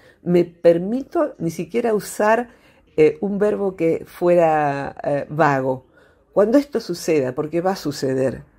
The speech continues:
alguna vez va a suceder o está sucediendo, cuando alguien lúcido usa su poder, se nota mucho,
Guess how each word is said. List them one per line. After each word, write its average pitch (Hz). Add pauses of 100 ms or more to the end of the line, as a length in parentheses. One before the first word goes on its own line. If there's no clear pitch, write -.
alguna 165
vez 202
va 175
a 165
suceder 147
o 143
está 233
sucediendo, 131 (600)
cuando 170
alguien 196
lúcido 139
usa 135
su 170
poder, 156 (280)
se 143
nota 160
mucho, 208